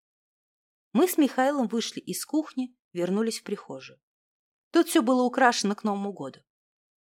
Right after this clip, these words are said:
На двери красовался венок из еловых веток, люстра украшена серпантином,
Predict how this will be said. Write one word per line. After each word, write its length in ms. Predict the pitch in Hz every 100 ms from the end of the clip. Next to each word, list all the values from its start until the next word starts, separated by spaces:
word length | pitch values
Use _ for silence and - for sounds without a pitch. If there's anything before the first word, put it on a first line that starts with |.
| _ -
На 140 | 220
двери 280 | 202 269 240
красовался 680 | 247 233 247 220 220 - 190
венок 460 | 196 185 311 339
из 120 | 269
еловых 500 | 254 247 233 220 - 214
веток, 360 | 214 - - _ _ _ _
люстра 360 | 320 359 - 262
украшена 520 | 262 254 262 220 226
серпантином, 800 | - 220 226 226 - 320 294